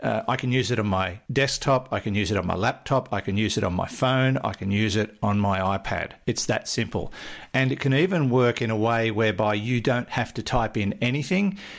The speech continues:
You open LastPass, you type in what you're looking for, let's say it's your Gmail account or something, and it will bring it up and you just click on the link and it will open it for you. You don't have to do anything. It is really, really good. Now, uh, you can get the premium package for around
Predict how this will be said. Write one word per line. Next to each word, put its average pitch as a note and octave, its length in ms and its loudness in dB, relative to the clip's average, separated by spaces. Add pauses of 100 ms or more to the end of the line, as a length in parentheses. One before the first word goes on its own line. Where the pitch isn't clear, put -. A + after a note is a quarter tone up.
You A2+ 200 2
open D3+ 400 2
LastPass, A2 960 -2
you G#2+ 120 -2
type C3+ 320 2
in G#2 140 -2
what G2+ 140 -2
you're G#2 100 -2
looking G2 340 -2
for, G2 540 0 (120)
let's F2 220 -2
say F#2 180 0
it's - 200 -4
your G2 100 -2
Gmail A2 520 0
account G#2 420 -2
or G2 80 -2
something, G2+ 360 -2 (520)
and A2+ 160 -2
it - 80 -4
will G#2 120 -2
bring C#3+ 220 2
it A2+ 100 2
up G#2+ 300 -2
and G2 140 -2
you G2+ 140 0
just - 420 -2
click C#3+ 240 0
on G#2 140 0
the F#2 80 0
link G2+ 460 -4
and G2 140 0
it - 80 -2
will F#2+ 140 0
open F#2+ 260 -4
it - 100 -4
for F#2+ 220 0
you. F2+ 240 -2
You A#2 120 0
don't A#2 260 0
have - 220 -6
to A2 80 -2
do G#2 200 0
anything. G2 480 -2
It G2 120 -2
is G2 180 -2
really, A#2 420 2
really G2+ 220 2
good. F#2 360 -2
Now, C3 320 0 (100)
uh, A#2 180 -2
you D#3 160 0
can F#3 160 2
get D3 160 0
the G#2+ 80 -4
premium A2+ 480 0
package A2+ 420 -2
for G#2 180 0
around G2 200 0